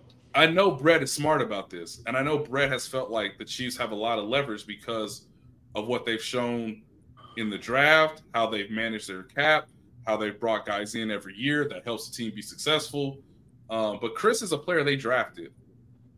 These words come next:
and everybody in that locker room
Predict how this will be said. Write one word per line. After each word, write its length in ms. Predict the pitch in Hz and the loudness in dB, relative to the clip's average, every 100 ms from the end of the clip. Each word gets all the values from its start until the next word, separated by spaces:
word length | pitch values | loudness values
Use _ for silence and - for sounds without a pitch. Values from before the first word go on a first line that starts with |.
| - - - - - | -20 -20 -20 -20 -12
and 640 | 120 120 117 113 107 101 - - | -4 -2 0 -2 -2 -6 -8 0
everybody 400 | 147 175 175 160 | 2 6 6 6
in 80 | |
that 140 | 147 127 | 2 0
locker 280 | 139 143 131 | 2 0 -2
room 340 | 117 107 98 | -4 -4 -8